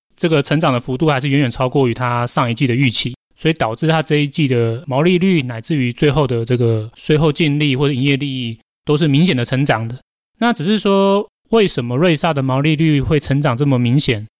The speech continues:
这跟刚才你提到的像盛群啊，或者是松汉一些台股的M C U厂商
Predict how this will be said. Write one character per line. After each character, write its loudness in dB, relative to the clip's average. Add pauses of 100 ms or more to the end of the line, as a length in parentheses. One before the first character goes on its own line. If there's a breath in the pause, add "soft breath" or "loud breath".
(220)
这 0
跟 2
刚 0
才 0 (100)
你 -2
提 -2
到 2
的 2
像 -2
盛 0
群 -2
啊， -4
或 0
者 0
是 -6
松 0
汉 0
一 -2
些 0
台 -2
股 -4
的 -4
M 2
C -2
U 2
厂 -6
商 0